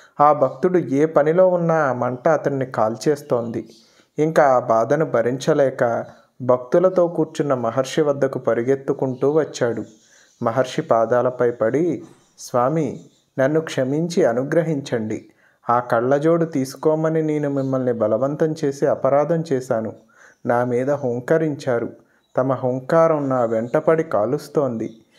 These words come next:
నేనింకా తట్టుకోలేను. రెండు రోజులుగా రాత్రింబవళ్ళు భరించాలని చూశాను.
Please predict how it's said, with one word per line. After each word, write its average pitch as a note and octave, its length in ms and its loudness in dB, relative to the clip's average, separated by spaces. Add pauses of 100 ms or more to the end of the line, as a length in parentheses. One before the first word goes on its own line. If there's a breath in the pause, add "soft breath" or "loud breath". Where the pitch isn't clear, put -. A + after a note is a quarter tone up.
(280 soft breath)
నేనింకా D3+ 520 2
తట్టుకోలేను. C#3 920 0 (440)
రెండు C3+ 260 0
రోజులుగా C#3+ 640 2
రాత్రింబవళ్ళు D3 960 2
భరించాలని D#3 760 0
చూశాను. A2+ 560 -6